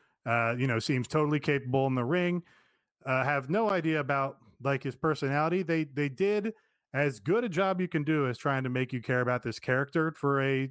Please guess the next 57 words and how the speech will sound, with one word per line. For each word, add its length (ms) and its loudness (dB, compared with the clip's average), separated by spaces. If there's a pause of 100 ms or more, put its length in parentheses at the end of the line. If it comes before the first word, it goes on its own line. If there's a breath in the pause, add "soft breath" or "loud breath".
(140)
you 100 0
know, 220 2
quick 260 -2
hot 240 0
shot 220 0
at 80 -4
title 240 0
defense. 400 -2
They're 100 2
like, 300 -2 (440 soft breath)
"This 200 0
is 100 0
Brody 300 2
Lee's 320 0
guy. 460 0 (280)
Here's 200 -2
Brody 220 2
Lee's 240 -6
son 380 0
with 120 -4
this 220 -2
guy. 440 0
What 200 -2
a 40 -10
baby 380 0
face." 460 -2
You 80 -2
know, 180 -2
he's, 320 -4
he's 220 -2
been 240 -2
picked 280 0
as 120 0
the 80 0
guy 220 2
for 120 -8
the 80 0
Dark 300 0
Order. 360 0 (460 loud breath)
Darby 320 2
wants 200 0
to 80 -8
give 120 0
the 60 -2
Dark 260 0
Order 220 2
another 260 -2
match 400 -2
'cause 160 -6
John 220 0
Silver 320 0
got 200 0
hurt 260 0
in 80 0
their 160 0
match. 400 -2
Like, 280 -2